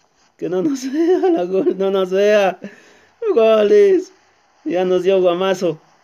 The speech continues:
Uy, Dios mío. ¿Cómo, cómo saca ese, no? Vamos otra, vamos con el escorpión para de-,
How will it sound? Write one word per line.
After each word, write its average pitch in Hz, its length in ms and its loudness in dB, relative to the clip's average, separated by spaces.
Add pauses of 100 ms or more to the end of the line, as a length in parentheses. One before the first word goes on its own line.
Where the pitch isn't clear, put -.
(480)
Uy, 165 220 -4
Dios 135 200 -4
mío. 151 240 -6 (300)
¿Cómo, 170 300 -4
cómo 170 240 -6
saca 143 360 -6
ese, 127 240 -6
no? 208 200 -8 (1300)
Vamos 139 340 -8
otra, 135 260 -6
vamos 151 320 -10
con 131 220 -8
el 117 320 -10
escorpión 127 420 -10
para 127 240 -6
de-, 110 200 -8